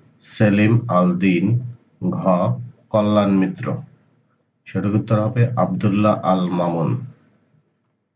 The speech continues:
তিন নম্বর প্রশ্ন, যে গাছে ফল ধরে কিন্তু ফুল ধরে না, এক কথায় হবে ক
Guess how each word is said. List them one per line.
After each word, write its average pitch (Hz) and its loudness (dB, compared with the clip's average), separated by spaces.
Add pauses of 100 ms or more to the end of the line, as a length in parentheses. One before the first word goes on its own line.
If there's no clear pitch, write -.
(840)
তিন 101 2
নম্বর 120 6
প্রশ্ন, 117 0 (420)
যে 107 4 (140)
গাছে 123 2 (140)
ফল 110 4 (140)
ধরে 101 2 (120)
কিন্তু 113 2 (120)
ফুল 113 4 (140)
ধরে 92 0
না, 73 -2 (800)
এক 117 0 (120)
কথায় 127 4 (100)
হবে 95 2 (1700)
ক - 2